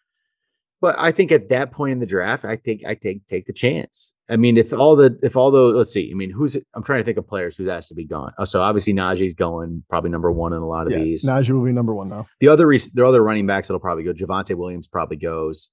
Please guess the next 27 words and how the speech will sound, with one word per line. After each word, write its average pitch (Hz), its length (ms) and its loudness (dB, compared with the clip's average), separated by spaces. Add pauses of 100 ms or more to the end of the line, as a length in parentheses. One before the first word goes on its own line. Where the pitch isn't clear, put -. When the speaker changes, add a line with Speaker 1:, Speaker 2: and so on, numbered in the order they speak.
(160)
Speaker 2:
Michael 120 360 -2
Speaker 1:
Um, 117 100 0
Speaker 2:
Carter. 85 260 -2 (560)
Speaker 1:
and 95 420 -4 (300)
m-, 110 360 -8
maybe, 110 500 -2 (220)
maybe 117 320 0
Carter 107 720 -2
and 90 420 -10
Sermon, 78 400 -4
right? 82 300 -8
Maybe. 90 340 -4 (520)
Those 92 180 2
Speaker 2:
Yeah, 82 180 2
Speaker 1:
guys. 82 80 -2
Speaker 2:
I, - 40 2
I - 100 -2
would 165 140 0
Speaker 1:
Then 104 100 0
Speaker 2:
say 104 60 4
Speaker 1:
you 104 40 2
got 113 220 4
Speaker 2:
probably. 110 120 -10
Speaker 1:
Ja'Marr 113 440 2
Chase, 98 400 -2
Devontae 87 640 -6
Smith, 98 500 -4